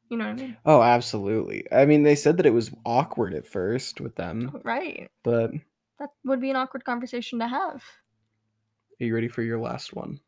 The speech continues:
Speaker 1: Yes, go for it.
Speaker 2: 'Kay.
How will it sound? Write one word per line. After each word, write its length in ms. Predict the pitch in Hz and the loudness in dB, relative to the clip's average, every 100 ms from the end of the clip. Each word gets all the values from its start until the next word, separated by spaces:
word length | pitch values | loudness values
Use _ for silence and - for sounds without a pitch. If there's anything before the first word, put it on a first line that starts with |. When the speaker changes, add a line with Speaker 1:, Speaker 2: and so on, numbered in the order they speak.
| _ _ - | _ _ -12
Speaker 1:
Yes, 680 | - - - - - - - 214 | -12 -10 -14 -16 -18 -18 -12 -4
go 240 | 220 208 | -2 -2
for 280 | 202 - - | -6 -10 -10
it. 320 | - - - - - - | -12 -18 -18 -18 -18 -2
Speaker 2:
'Kay. 400 | 123 120 104 | 6 6 6